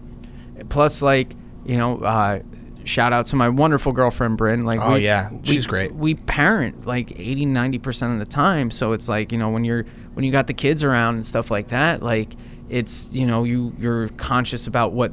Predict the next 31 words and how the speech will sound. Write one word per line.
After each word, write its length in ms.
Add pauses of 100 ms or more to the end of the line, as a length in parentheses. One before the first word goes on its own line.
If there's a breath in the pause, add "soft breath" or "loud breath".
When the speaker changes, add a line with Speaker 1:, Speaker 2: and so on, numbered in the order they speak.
Speaker 1:
you're 200
taking 360
in 100
'cause 120
you're 100
conscious 300
about 160
what 140
they're 160
taking 360
in. 140
And 180
certain 300
times, 360
like, 180 (280 loud breath)
you 140
wanna 320
detach 580
from 140
electronics 640
and 80
go 160
do 280
something. 440
And 80
it's 140
kinda 260
awesome, 420 (380 loud breath)
you 120
know, 160
like, 340